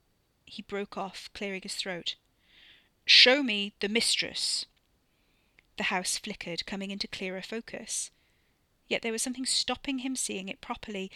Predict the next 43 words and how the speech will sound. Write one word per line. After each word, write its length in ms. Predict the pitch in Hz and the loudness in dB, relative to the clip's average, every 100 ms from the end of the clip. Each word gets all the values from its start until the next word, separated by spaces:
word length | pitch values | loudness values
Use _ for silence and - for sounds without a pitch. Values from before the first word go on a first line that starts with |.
| - | -12
something 380 | - - 247 269 | -4 -2 -2 -2
in 80 | 262 | -2
the 80 | 254 | -2
way 260 | 208 202 | -2 -2
of 80 | 190 | -4
his 160 | 208 - | -6 -4
vision. 400 | 220 214 180 196 _ _ _ _ _ | 2 2 0 -12 _ _ _ _ _
He 120 | - 214 | -8 -2
squinted, 600 | - 240 240 - 190 - | 0 0 -2 -2 -4 -4
wondering 340 | 208 220 240 | -6 -2 -2
if 100 | 226 | -2
this 200 | 196 - | -4 -4
was 120 | 202 | -6
because 460 | - 202 - 196 - | -6 -10 -6 -6 -2
there 140 | 190 | -4
was 100 | 190 | -2
something 400 | - 196 - 185 | -4 -4 -6 -10
wrong 240 | 196 202 233 | -2 -2 -2
with 120 | 208 | -4
his 160 | 196 - | -6 -2
eyesight, 540 | 233 247 - 185 - - - - - | -2 0 -4 -4 -8 -10 -16 -18 -2
but 180 | 226 - | 0 2
the 80 | 208 | 0
excitement 540 | - - 196 - - | 0 -2 -2 -2 -4
had 120 | 202 | 0
turned 260 | - 180 185 | 0 0 -2
to 80 | 180 | -2
nausea. 540 | 190 190 196 - - - _ _ _ _ _ _ | -4 -6 -4 -4 -6 -12 _ _ _ _ _ _
He 120 | 214 | -2
struggled 420 | - 240 226 202 | 0 2 0 -4
with 100 | 196 | -8
himself, 520 | 190 190 185 190 - | -6 -4 -2 -2 -2
now 120 | 208 202 | 0 4
able 300 | 214 202 202 | 2 0 2
to 140 | - | 2
name 320 | 202 208 208 | 2 0 0
the 80 | 190 | -6
thing 220 | - 180 | -4 -4
that 100 | 180 | -4
was 120 | 185 - | -8 -6
tugging 340 | 196 185 175 | -6 -6 -8
at 180 | 170 - | -4 -4
him, 300 | 175 175 | -6 -8